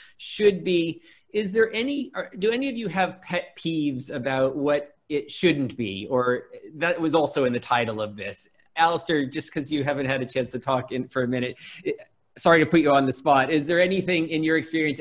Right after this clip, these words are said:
as an educator, in addition to being a researcher, that you've come across that you think, "I just wish more people understood that's not what we're, we should be aiming to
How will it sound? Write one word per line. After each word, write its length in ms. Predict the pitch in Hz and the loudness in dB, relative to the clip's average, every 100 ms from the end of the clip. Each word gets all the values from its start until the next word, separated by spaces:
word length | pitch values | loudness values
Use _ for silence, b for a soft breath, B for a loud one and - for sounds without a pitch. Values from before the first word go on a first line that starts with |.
| 147 | 0
as 80 | 143 131 b b b - | -2 -4 b b b -4
an 100 | 151 151 196 | -2 4 4
educator, 500 | 196 190 147 127 123 | 4 2 4 4 2
in 40 | 123 | 0
addition 300 | 131 160 151 139 131 | 2 0 0 0 0
to 60 | 131 135 | 0 2
being 140 | 131 127 | 4 4
a 20 | 151 | 6
researcher, 500 | 226 - 127 107 113 107 | 6 6 2 2 -2 -2
that 100 | 117 | 0
you've 180 | 131 120 143 | -2 0 -2
come 100 | 131 | 0
across 260 | 123 123 120 | 2 2 2
that 100 | 131 120 | -2 -2
you 60 | 120 | -2
think, 120 | 123 120 - | -4 -4 -4
"I 40 | 127 127 | -4 -4
just 100 | 131 139 | -4 -2
wish 120 | 143 - 131 | -2 -2 -2
more 100 | 127 127 | -2 -2
people 180 | 127 120 120 | -4 -4 -4
understood 420 | 117 - 120 117 - b b b _ 127 | -6 -4 -4 -4 -8 b b b _ 2
that's 220 | 143 143 - 160 | 2 2 2 2
not 140 | 147 151 | 2 2
what 120 | 135 131 | 0 2
we're, 180 | 123 120 135 | 0 0 -2
we 60 | 117 110 | -4 -4
should 140 | 110 113 | -4 -4
be 40 | 104 | -4
aiming 200 | 98 | -8
to 60 | 98 | -10